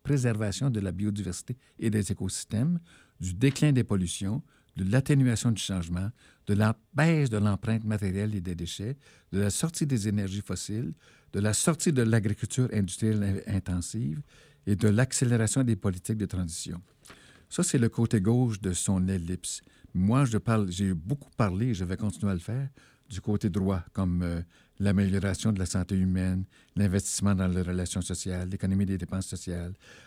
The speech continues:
la préservation et la progression de l'espérance de vie, la baisse des inégalités sociales et environnementales et la baisse des désirs de consommation matérielle.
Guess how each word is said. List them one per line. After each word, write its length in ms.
la 140
préservation 720
et 60
la 100
progression 500
de 80
l'espérance 540
de 80
vie, 280
la 140
baisse 360
des 400
inégalités 540
sociales 380
et 60
environnementales 680
et 80
la 120
baisse 300
des 120
désirs 340
de 80
consommation 840
matérielle. 560